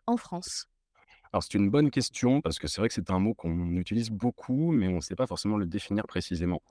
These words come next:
Speaker 2: Donc, euh, moi, celle que j'utilise le plus souvent, c'est la définition légale et juridique de la discrimination. C'est-à-dire que c'est un traitement inégal et défavorable entre deux personnes ou deux groupes de personnes, selon un critère prohibé par la loi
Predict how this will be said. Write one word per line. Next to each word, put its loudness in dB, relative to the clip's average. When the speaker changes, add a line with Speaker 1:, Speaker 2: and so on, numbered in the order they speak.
Speaker 2:
Donc, 0
euh, 0
moi, 2
celle -2
que -8
j'utilise -2
le 0
plus -8
souvent, 0
c'est -4
la 0
définition -2
légale 0
et -4
juridique -2
de -6
la -6
discrimination. -6
C'est-à-dire -2
que -6
c'est -8
un -2
traitement -2
inégal 4
et 4
défavorable 0
entre -4
deux 0
personnes 0
ou 0
deux -6
groupes -2
de 2
personnes, -4
selon 2
un -2
critère -2
prohibé 2
par 2
la 2
loi -2